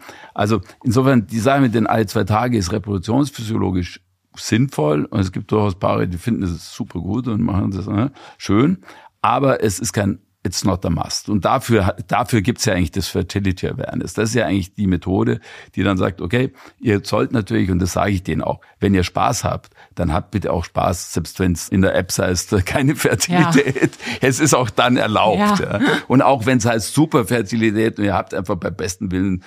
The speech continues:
Speaker 1: Migräne oder irgendwas anderes, äh, oder bei den Männern, dass die da gerade irgendwie Fußballspiel <laughs> anschauen müssen. Okay, just do it oder leave it. Ja.
Speaker 2: Ja.
Speaker 1: Also das mit den zwei Tagen ist richtig, aber eigentlich ist diese ganze Fertility Awareness ist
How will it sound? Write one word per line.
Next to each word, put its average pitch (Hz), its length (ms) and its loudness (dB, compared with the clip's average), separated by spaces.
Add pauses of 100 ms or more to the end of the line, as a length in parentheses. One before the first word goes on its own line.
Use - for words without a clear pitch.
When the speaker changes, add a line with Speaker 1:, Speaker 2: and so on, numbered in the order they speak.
(140)
Speaker 1:
Migräne 95 560 -2
oder 92 200 -2
irgendwas 90 300 -2
anderes, 104 500 2 (400)
äh, 92 300 2
oder 95 240 0
bei 90 140 -2
den 90 120 0
Männern, 95 280 2
dass 90 180 -2
die 92 100 -10
da 92 120 0
gerade 90 320 -4
irgendwie 90 320 0
Fußballspiel 104 600 -2
<laughs> - 0 -
anschauen 190 480 4
müssen. - 280 0 (120)
Okay, 107 520 0 (180)
just 107 300 0
do 101 160 2
it 85 140 -4
oder 104 180 2
leave 113 320 4
it. - 180 -8
Ja. 82 120 0
Speaker 2:
Ja. 156 220 0 (260)
Speaker 1:
Also 101 240 -2
das 120 180 -2
mit 123 160 0
den 101 80 -4
zwei 104 180 -2
Tagen 107 280 0
ist 90 200 -4
richtig, 139 540 -2 (360)
aber 98 220 -2
eigentlich 139 380 2
ist 92 140 -6
diese 101 220 0
ganze 98 280 -4
Fertility 107 540 -4
Awareness 92 520 -2
ist - 180 -18